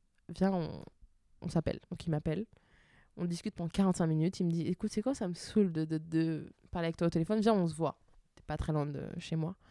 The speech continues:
Habille-toi. » Et pourtant, moi, je suis, je suis le genre de nana à être très, euh... si tu m'as pas prévenu à l'avance, ça va me saouler. Enfin, en mode, ok, je me prépare, je mets ci, je mets ça. Là, franchement, j'ai mis un jean, un pull, mes baskets et je suis partie. Et on est dans une cave à vin, euh, dans Madrid, dans le centre de Madrid,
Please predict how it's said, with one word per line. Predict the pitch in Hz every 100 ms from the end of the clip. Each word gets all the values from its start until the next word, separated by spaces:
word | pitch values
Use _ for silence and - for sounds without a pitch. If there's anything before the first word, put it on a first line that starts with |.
| - - - - -
Habille-toi. » | 196 202 190 - 196 220
Et | 196
pourtant, | 208 294
moi, | 320
je | 277
suis, | 208 _ _
je | -
suis | -
le | 214
genre | 220
de |
nana | 220 262
à | 269
être | 180
très, | - - 226 226
euh... | 180 170 165 170 165 _ _ - _ _ -
si | - 226
tu | -
m'as | 208
pas | 196 196
prévenu | 220 202
à | 185
l'avance, | 180 190 208
ça | 185
va | 165 160
me |
saouler. | 170 - 196 202 214 220
Enfin, | 175 160 165 - - - - -
en |
mode, | 190 -
ok, | 196 220
je | 220
me | 202
prépare, | 196 180 208 214
je |
mets | 202
ci, | 185 - 220
je |
mets | 196
ça. | 175 226
Là, | 240 202
franchement, | - 190 262
j'ai | 196
mis | 170
un | 165
jean, | 165 214
un | 190
pull, | 170 - 233
mes | 175
baskets | 160 - 220
et |
je | 196
suis | 185
partie. | 180 - - - - - - - - -
Et | 214
on | 208
est | 262
dans | 247 214
une | 190
cave | 226 220
à | 196
vin, | 185 208 214
euh, | 175 165 - - _ _ _
dans | 175 175
Madrid, | 170 170 185
dans | 175
le |
centre | 165 190
de |
Madrid, | 170 160 175